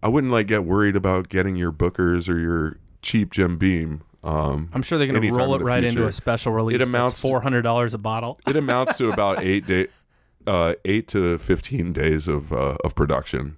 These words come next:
Speaker 1: So, on the grand scheme of things, it's not really a whole hell of a lot of whiskey that they lost, but the environmental impact is yet to be determined, and it's not looking very good because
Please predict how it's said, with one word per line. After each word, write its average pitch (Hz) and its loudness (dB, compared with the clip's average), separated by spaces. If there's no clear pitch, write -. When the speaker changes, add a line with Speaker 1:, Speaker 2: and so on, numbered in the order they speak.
Speaker 1:
So, 76 -4
on 98 4
the 92 4
grand 90 4
scheme 82 0
of 76 0
things, 73 -4
it's - -10
not 85 2
really 80 2
a 76 0
whole 78 -2
hell 87 -2
of 87 -2
a - 0
lot 101 0
of 101 -6
whiskey 117 0
that 123 2
they 127 0
lost, 123 -2
but 104 0
the 95 2
environmental 90 2
impact 73 -4
is 71 -4
yet 73 0
to 73 -6
be 73 -2
determined, 65 -8
and 65 -6
it's - -8
not 90 2
looking 73 -6
very 76 2
good 76 -2
because - -4